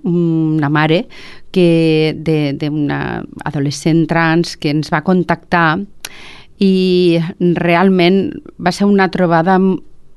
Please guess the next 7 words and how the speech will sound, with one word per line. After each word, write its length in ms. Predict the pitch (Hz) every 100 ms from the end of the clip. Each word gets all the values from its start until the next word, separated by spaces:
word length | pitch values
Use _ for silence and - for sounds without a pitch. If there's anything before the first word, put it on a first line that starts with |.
| -
molt 340 | 156 196 220 262
emocionant 720 | 208 170 156 156 160 170 175
perquè 320 | 175 170 185
la 140 | 170 165
gent, 540 | 196 190 185 240 240
de 140 | - 185
vegades, 640 | 170 175 180 175 214 254